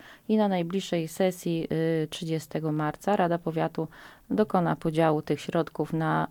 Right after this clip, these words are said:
y, środki związane z rehabilitacją zawodową, y, który, które te środki dysponuje Powiatowy Urząd Pracy i, y, środki rehabilitacji społecznej. Y,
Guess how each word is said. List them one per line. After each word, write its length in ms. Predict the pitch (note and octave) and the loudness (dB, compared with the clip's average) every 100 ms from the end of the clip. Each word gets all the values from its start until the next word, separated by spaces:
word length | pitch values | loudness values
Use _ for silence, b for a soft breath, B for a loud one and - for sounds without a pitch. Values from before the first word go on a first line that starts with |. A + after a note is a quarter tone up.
| - | -2
y, 680 | D3 D3 D3+ D3 D#3 D3+ D#3+ | -2 -2 -2 -2 -4 -6 -6
środki 520 | E3+ D#3+ - E3 D3+ | -4 -4 -2 -4 -2
związane 480 | D#3 D#3 D#3 D3 D3 | 0 0 0 0 0
z 60 | |
rehabilitacją 720 | D#3+ D#3 D3+ D3+ D#3 - D3 | 0 0 -2 0 -2 0 0
zawodową, 680 | C#3+ D#3+ D3+ C#3+ C#3+ E3 A3 B3 b b b - E3 E3 D#3+ E3 | 2 2 2 2 2 4 2 2 b b b -6 0 2 4 2
y, 40 | |
który, 540 | D#3 - E3+ E3 E3 D#3+ D#3+ | -2 -2 2 4 4 0 -4
które 360 | - E3 D#3+ | 0 2 2
te 140 | D#3 D#3+ | 0 -4
środki 480 | - E3+ - E3 D3+ | 0 0 2 0 2
dysponuje 880 | D#3+ D#3 E3+ F3 E3+ D#3+ D#3+ D#3 D#3 | -2 -2 -2 0 0 2 2 2 2
Powiatowy 440 | - D#3+ E3 D#3+ D#3+ | 2 2 4 2 0
Urząd 240 | E3 F#3+ | 0 0
Pracy 360 | A#3+ B3 A3 - | 2 2 2 -2
i, 280 | B3+ B3+ B3 A#3+ F#3 F3+ F3 E3+ E3+ | 2 4 6 4 0 0 2 2 -2
y, 40 | |
środki 420 | - F#3 F3+ - | -2 -2 0 0
rehabilitacji 600 | E3+ E3 E3 D#3 D#3+ - | 0 2 0 0 -2 -4
społecznej. 540 | - E3 F3+ F3+ F3 E3+ B B B B | -6 0 0 2 0 0 B B B B
Y, 40 | - | 0